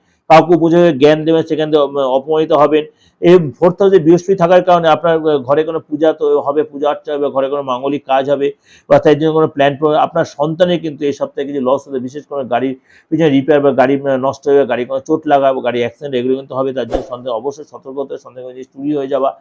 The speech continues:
তার জন্য কিন্তু অনেকটাই চাপ হবে আপনার সন্তানের ক্ষেত্রে। পার্টনারের কাছে কোনো নিউ জবের, উম, পার্টনার, উম, পার্টনার কোনো নিউ জবের অফার, আহ, পাবে এবং সেখান থেকে কোনো গুড নিউজ পাবে। সরকারি আটকা থাকা কাজ, কোনো ব্যাংকের রিলেটেড কোনো যে প্রবলেমগুলো আটকে ছিল,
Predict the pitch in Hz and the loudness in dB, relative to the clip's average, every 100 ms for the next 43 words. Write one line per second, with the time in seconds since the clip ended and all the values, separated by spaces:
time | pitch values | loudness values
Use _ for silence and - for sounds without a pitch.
0 | _ _ _ - 156 165 180 175 160 160 | _ _ _ 2 4 6 4 4 2 2
1 | 190 180 151 143 160 160 156 156 147 139 | 0 4 4 4 4 4 2 -2 -6 -4
2 | 156 156 156 156 151 - 170 165 165 165 | -4 -2 -2 0 2 2 0 -2 -2 -4
3 | 165 139 156 143 147 143 151 143 127 127 | -6 -2 0 2 2 2 2 0 -4 -6
4 | 127 127 139 147 156 151 147 139 131 131 | -6 -4 -6 -4 -4 -4 -4 -4 0 -2
5 | - _ _ - 165 180 180 180 156 170 | -4 _ _ 4 4 6 2 2 2 2
6 | 170 175 160 139 165 165 170 156 147 - | 4 4 4 4 2 0 2 2 2 2
7 | 151 165 156 151 - 160 156 160 156 147 | 2 2 -2 -2 -2 -4 -2 -2 -2 -2
8 | 139 143 151 170 160 156 151 139 139 151 | -2 -2 -2 -4 -2 -2 -2 -4 -2 2
9 | 131 - - 160 156 156 160 143 123 135 | 2 2 0 0 0 -4 -6 -10 -10 -12
10 | 139 147 151 156 147 151 151 131 120 139 | -10 -6 -4 -6 -8 -10 -8 -8 -10 -12
11 | 147 139 - 151 151 | -4 -4 -4 -16 -10